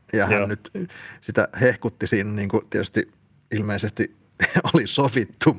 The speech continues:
Speaker 1: mutta <laughs> tai, tai sieltä semmonen tu-, uusi, niin kuin jotenkin tuli, hän haukku tätä Surface Duoa niin kuin jotenkin prototyypin oloiseksi, mutta tää oli
Speaker 2: Joo.
Speaker 1: sit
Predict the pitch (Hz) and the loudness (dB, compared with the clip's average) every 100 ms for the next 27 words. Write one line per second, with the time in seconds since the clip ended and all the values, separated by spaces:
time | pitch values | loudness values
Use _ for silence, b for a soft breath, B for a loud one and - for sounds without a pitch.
0 | - 147 - 147 - 156 - 147 - 143 | 2 2 2 2 2 0 2 0 2 0
1 | - 143 - 185 151 - 135 160 165 165 | 2 2 2 4 4 2 2 4 4 0
2 | 143 190 180 151 175 170 165 - - 160 | 2 4 2 4 4 4 2 -2 2 2
3 | 156 165 160 135 - 131 123 135 127 131 | 4 4 4 2 0 2 2 2 2 2
4 | 139 123 - 113 B B - 120 120 - | 2 0 0 -2 B B -4 -2 0 2
5 | 135 127 120 127 123 135 117 110 107 104 | 0 0 0 0 2 2 0 0 -2 -2
6 | 104 104 110 113 107 - _ 117 120 110 | -4 -4 -4 -2 -4 -6 _ 0 0 0
7 | - 107 - 98 107 117 120 - - 190 | -2 -2 -2 -2 -2 0 2 2 2 0
8 | - 156 156 127 110 104 123 | 4 4 4 2 2 2 2